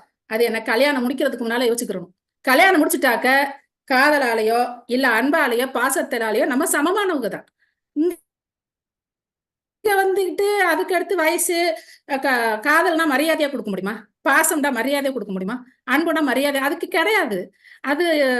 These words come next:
சொல்ல வார்த்தையெல்லாம் கிடையாது. அன்பு, காதல், பாசம் இதெல்லாம். அ, அப்புறம் அது பயந்தாங்கொழித்தன காதல் ஆயிரும், பாசமாயிரும், அது அன்பாயிரும். அந்த பயந்தாங்கொழித்தனமா குடும்பத்துல இருக்க முடியாது.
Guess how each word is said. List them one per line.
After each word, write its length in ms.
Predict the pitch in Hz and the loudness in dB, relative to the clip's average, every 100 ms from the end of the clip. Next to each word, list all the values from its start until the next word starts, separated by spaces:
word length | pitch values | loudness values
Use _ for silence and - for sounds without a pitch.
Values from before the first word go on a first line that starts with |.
| 233 | 0
சொல்ல 380 | 349 392 440 | 2 2 4
வார்த்தையெல்லாம் 460 | 370 302 320 320 330 | 4 2 0 -2 -2
கிடையாது. 260 | 269 240 240 | -2 -2 -2
அன்பு, 320 | 254 269 269 | -2 -2 -2
காதல், 320 | 254 247 262 | -2 -2 -2
பாசம் 460 | 247 240 294 269 _ _ _ _ _ _ _ _ _ _ _ _ - | -2 -4 -4 -6 _ _ _ _ _ _ _ _ _ _ _ _ -14
இதெல்லாம். 440 | 247 226 226 220 - _ - - _ - | -8 -4 -2 -4 -12 _ -20 -20 _ -2
அ, 140 | 277 | 2
அப்புறம் 260 | 277 311 302 | 2 2 2
அது 160 | 277 262 | 4 2
பயந்தாங்கொழித்தன 1000 | 269 285 339 381 370 359 277 247 233 226 | 2 2 2 2 0 0 -2 -2 -4 -2
காதல் 240 | 233 233 | -2 -2
ஆயிரும், 320 | 226 214 247 254 | -2 -2 -2 -2
பாசமாயிரும், 520 | 240 269 226 220 220 | -2 -2 -4 -4 -4
அது 100 | 208 | -4
அன்பாயிரும். 480 | 202 226 220 190 185 | -4 -4 -4 -6 -10
அந்த 180 | - 226 214 | -10 -6 0
பயந்தாங்கொழித்தனமா 1300 | 269 370 370 359 311 294 277 269 269 285 285 240 220 | 0 2 0 0 0 -2 -2 -2 -2 -2 -2 -4 -6
குடும்பத்துல 380 | 285 294 269 233 208 | -4 -4 -4 -4 -4
இருக்க 160 | - | -6
முடியாது. 280 | 220 185 180 | -6 -6 -8